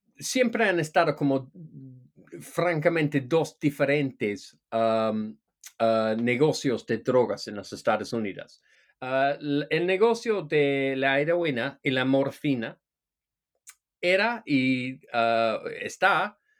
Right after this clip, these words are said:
controlada por la mafia, por grupos de crimen organizado.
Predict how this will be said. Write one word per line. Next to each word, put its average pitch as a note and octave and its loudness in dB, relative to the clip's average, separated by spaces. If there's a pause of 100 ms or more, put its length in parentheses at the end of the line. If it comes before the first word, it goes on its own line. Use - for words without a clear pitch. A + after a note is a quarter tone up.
(180)
controlada G3 0
por B2+ 2
la B2 0
mafia, A#2 -4
por B2+ 0
grupos D#3 -2
de - -2
crimen C#3 2
organizado. A#2 2